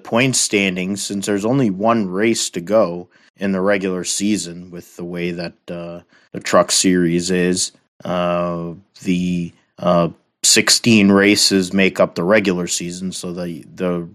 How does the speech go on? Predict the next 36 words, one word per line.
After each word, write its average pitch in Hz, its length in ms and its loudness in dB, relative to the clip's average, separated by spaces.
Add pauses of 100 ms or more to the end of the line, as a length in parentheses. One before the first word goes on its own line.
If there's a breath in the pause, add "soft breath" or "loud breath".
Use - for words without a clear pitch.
race 98 320 2
on 90 160 0
Saturday 92 500 4
was 87 300 -6
race 92 280 0
fifteen. 87 680 -2 (320 soft breath)
Um, 90 520 -4 (240)
for 113 240 4
all 123 160 8
intents 113 380 4
and 98 120 0
purposes, 101 540 0
Zane 101 300 2
Smith 98 540 -2
is 95 300 2
gonna 95 220 -2
be 92 120 -2
the 92 100 -2
regular 92 300 0
season 92 400 -2
champion, 92 360 -4
get 92 140 -2
another 92 360 -2
fifteen 95 540 -4
playoff 95 400 2
points, 98 400 -6 (320 loud breath)
which 107 300 2
will 98 180 4
give 92 320 2
him 98 180 4
a 90 60 0
massive 98 680 2
edge. 85 440 -8 (220 soft breath)
Um, 87 580 -6
he'll 92 320 -2
be 90 600 -4